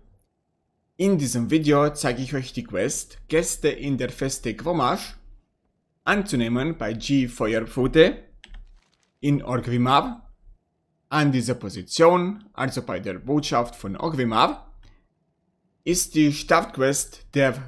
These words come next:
Vulpera Questreihe, also um sie freizuschalten. Hab die Quest auch angenommen.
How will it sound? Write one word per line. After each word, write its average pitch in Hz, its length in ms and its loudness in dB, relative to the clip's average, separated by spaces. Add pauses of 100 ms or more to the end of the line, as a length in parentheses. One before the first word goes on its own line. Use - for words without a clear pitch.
(120)
Vulpera 131 520 -2
Questreihe, 123 800 0 (760)
also 143 320 2
um 127 100 2
sie 120 200 -6
freizuschalten. 143 1080 0 (1300)
Hab 123 200 -2
die 127 80 -4
Quest 127 320 0
auch 113 180 -4
angenommen. 143 640 0